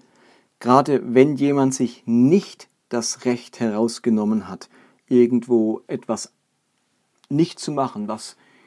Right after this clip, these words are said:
die jüdische Sitte und Regel vorschreibt, dann war es Jesus. Das sehen wir nämlich an seinem ganzen Leben. Ihr müsst euch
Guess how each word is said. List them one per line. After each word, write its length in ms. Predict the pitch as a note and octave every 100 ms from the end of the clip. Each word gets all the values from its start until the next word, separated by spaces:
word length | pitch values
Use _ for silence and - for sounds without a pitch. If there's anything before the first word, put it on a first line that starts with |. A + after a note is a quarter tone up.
| _ _
die 120 | B2+ A2+
jüdische 380 | B2 A#2+ A#2
Sitte 360 | A2+ - A#2+ B2
und 140 | A#2+
Regel 320 | G#2+ A2+ A2+ A2
vorschreibt, 680 | - A2+ - - G2+ - _ _ _
dann 240 | A#2+ A#2 A2
war 180 | G#2+
es 160 | G#2+ -
Jesus. 460 | A#2+ E3 - - - _
Das 240 | - A#2 -
sehen 260 | - C#3
wir 120 | C3 A#2+
nämlich 340 | A#2 A#2 - _ -
an 140 | A#2
seinem 320 | A2+ A2+ A2
ganzen 400 | A2 A2+ A2 -
Leben. 460 | A2 A#2+ D3+ G3 F3+ _ _ _ _ _ _ _
Ihr 80 | C3+
müsst 200 | C3+ C3+
euch 220 | C#3 E3